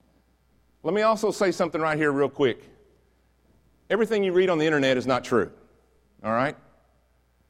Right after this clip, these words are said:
We have to be careful that we don't jump the gun and begin screaming and hollering about something that we don't know if it's true or not. Because this, this issue right here come down from the Pentagon, but it wasn't the Pentagon that said it. It was this Mickey Weinstein that said it.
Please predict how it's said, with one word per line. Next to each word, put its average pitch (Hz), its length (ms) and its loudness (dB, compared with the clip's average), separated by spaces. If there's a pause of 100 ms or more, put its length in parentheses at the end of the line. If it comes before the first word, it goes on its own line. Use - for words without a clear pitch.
(400)
We 180 200 2
have 233 200 0
to 202 80 0
be 180 140 2
careful 170 420 2
that 131 140 0
we 151 140 2
don't 180 220 0
jump 151 280 0
the 131 80 -4
gun 107 520 -2 (680)
and 123 80 -6
begin 139 300 0
screaming 185 500 -2
and 156 80 -2
hollering 160 380 2
about 120 240 0
something 120 260 -4
that 117 100 -4
we 143 120 0
don't 151 160 -2
know 143 100 0
if 127 80 -4
it's 113 120 -6
true 131 220 0
or 101 80 0
not. 90 300 -10 (1900)
Because 127 540 0 (360)
this, 185 260 2
this 190 240 2
issue 190 260 0
right 170 180 4
here 180 200 4
come 160 280 -2
down 160 200 2
from 147 160 -4
the 123 60 -2
Pentagon, 131 680 2
but 135 120 4
it 135 100 -2
wasn't 185 400 4
the 135 60 -8
Pentagon 117 500 -2
that 104 100 -10
said 110 220 -2
it. 113 60 -4
It 113 60 -8
was 117 120 -2
this 117 180 -6
Mickey 139 260 -4
Weinstein 127 680 -2
that 92 100 -12
said 90 240 -14
it. 71 80 -20